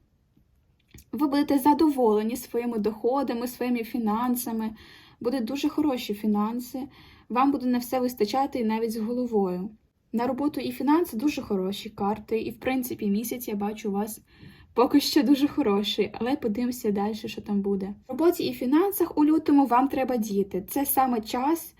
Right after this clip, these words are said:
для вашої реалізації, для чогось нового, для початку, для дій. Тобто... Проявіть ініціативу, поставте, м-,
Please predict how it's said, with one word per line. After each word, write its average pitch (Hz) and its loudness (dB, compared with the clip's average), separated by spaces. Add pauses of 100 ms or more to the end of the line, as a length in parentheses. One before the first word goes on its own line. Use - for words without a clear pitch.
(380)
для 247 2
вашої 233 0
реалізації, 233 2
для 226 -2
чогось 220 -6
нового, 247 2
для 208 0
початку, 233 -2
для 208 0 (580)
дій. 269 2
Тобто... 214 -2 (240)
Проявіть 269 2
ініціативу, 254 -2 (200)
поставте, 370 2
м-, 247 -2